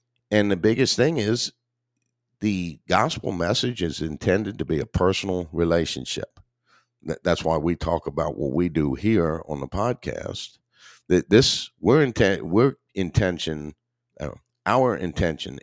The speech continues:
is to present the truth of God, to present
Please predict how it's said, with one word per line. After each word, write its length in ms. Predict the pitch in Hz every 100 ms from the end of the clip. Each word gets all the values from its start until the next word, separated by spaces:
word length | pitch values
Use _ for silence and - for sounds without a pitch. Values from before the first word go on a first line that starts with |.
| -
is 240 | 85 -
to 280 | - 76 73 - _ _ -
present 420 | 78 73 120 -
the 80 | 76
truth 320 | - 95 -
of 120 | 69
God, 400 | 82 85 - - - - - _
to 360 | - 85 78 69 _ _
present 440 | - 78 76 85